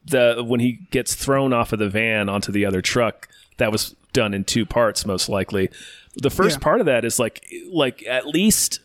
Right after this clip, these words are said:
Speaker 1: a solid portion of every stunt, even the C G ones, has to be done in camera.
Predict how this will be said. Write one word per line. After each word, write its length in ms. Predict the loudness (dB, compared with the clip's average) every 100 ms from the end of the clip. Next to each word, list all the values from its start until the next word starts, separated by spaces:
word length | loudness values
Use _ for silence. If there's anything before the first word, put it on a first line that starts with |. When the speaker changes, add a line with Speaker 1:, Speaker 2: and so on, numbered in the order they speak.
| -4
Speaker 1:
a 100 | -2
solid 520 | 0 2 2 2 0
portion 400 | 2 2 2 -2
of 100 | -2
every 280 | -2 -2 -2
stunt, 380 | -2 0 0 0
even 200 | 0 0
the 40 | 0
C 200 | 2 2
G 120 | 2
ones, 220 | 0 0
has 220 | 0 0 0
to 80 |
be 140 | -2 0
done 220 | 0 0
in 140 | -2
camera. 480 | -2 0 0 -4 -10